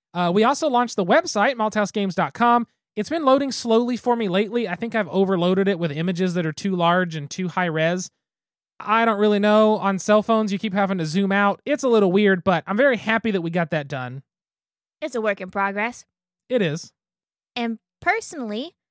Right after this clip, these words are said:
Speaker 2: I got to combine my two loves, my love of board gaming and my love of psychology. And I got to actually get paid to do a board game training for therapists, which was really fun.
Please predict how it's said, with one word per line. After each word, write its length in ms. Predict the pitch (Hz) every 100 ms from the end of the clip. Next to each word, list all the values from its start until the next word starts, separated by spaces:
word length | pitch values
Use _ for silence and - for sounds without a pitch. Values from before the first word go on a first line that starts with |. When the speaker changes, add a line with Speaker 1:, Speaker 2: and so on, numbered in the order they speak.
| _
Speaker 2:
I 140 | 247
got 200 | 269 247
to 140 | - 294
combine 600 | 269 214 220 233 269 254
my 180 | 214 202
two 280 | - 294
loves, 580 | 302 240 220 269 285 - _ _ _ _
my 520 | 226 214 196 202 208 - _ _ _ _ _
love 220 | 226 240
of 100 | 233 208
board 220 | 233 233
gaming 460 | 226 220 254 277 262
and 120 | -
my 80 | 214
love 180 | 208 220
of 80 | 220
psychology. 640 | 226 233 208 196 202 247 _ _ _ _ _ _ _ _
And 340 | 214 214 214 214
I 100 | 220
got 240 | 240 254 -
to 460 | - 254 247 254 - _ _ _
actually 360 | 226 254 - 269
get 240 | 233 269
paid 420 | - 233 240 269 233
to 120 | 247
do 320 | 220 233 254 -
a 360 | 226 226 233 226
board 260 | 220 240
game 200 | 254 262
training 360 | 240 262 294 277
for 140 | 269
therapists, 460 | 262 269 359 311 226
which 100 | 202
was 120 | 202
really 200 | 202 190
fun. 320 | 185 160 160